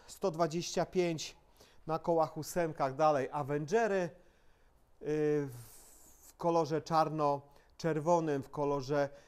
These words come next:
biało-pomarańczowym. Y, to jest, y,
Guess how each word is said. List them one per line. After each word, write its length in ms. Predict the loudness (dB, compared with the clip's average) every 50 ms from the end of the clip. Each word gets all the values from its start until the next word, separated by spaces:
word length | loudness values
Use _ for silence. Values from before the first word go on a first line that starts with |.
| -20 -20 -12
biało-pomarańczowym. 1400 | -4 0 4 4 6 6 4 4 0 0 2 2 2 2 0 -2 -2 0 2 2 2 4 2 2 2 0 -2 -10 -14 -20 -20 -20 _ -8
Y, 160 | -6 -4 -4
to 200 | -4 -2 0 0
jest, 340 | 2 2 0 -2 -4 -6 -6
y, 160 | -6 -6 -6